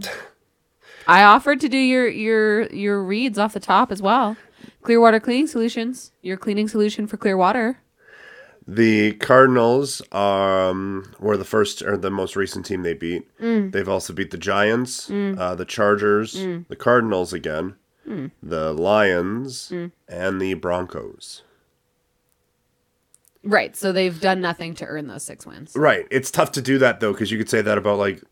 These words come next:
Speaker 1: All of the
Speaker 2: ninety-five percent of the
Speaker 1: teams, yeah.
Speaker 2: team. Like, most wins in the N F L this season don't feel like good wins.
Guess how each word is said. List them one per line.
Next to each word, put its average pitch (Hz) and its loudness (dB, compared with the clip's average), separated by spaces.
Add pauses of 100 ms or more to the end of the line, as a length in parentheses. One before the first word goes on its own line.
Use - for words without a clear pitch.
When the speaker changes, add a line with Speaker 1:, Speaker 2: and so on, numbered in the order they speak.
(200)
Speaker 1:
All 165 -4
of 107 0
the 107 2
Speaker 2:
ninety-five 104 2
percent 101 -2
of 92 -2
the 92 -4
Speaker 1:
teams, 82 -8
yeah. 104 -4
Speaker 2:
team. 101 -4
Like, 104 -2 (340)
most 139 4
wins 120 2
in 110 2
the 107 2
N 104 4
F 101 0
L 107 2
this 98 -4
season 92 -6
don't 90 -4
feel 92 -6
like 85 -4
good 82 -6
wins. - -12